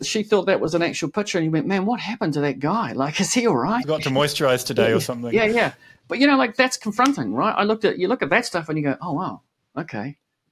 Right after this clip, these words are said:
Speaker 1: that's a thing." <laughs> So even though I was thinking ahead about it, it does, y-,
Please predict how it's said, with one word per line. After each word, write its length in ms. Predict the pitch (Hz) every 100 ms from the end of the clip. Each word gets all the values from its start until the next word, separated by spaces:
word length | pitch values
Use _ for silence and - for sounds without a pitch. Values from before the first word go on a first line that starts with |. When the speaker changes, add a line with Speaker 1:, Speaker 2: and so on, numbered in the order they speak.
| -
Speaker 1:
that's 200 | 143 156
a 20 |
thing." 340 | - 98 117 156 _ -
<laughs> 180 | 220 - - -
So 340 | - 226 214 - - -
even 240 | 214 196 175
though 80 |
I 180 | 202 240
was 160 | 151 -
thinking 320 | 165 143 131
ahead 200 | 147 214
about 240 | - 110
it, 60 | 104
it 120 | 160
does, 340 | 190 214 - - _ _ _ _ -
y-, 480 | - - - -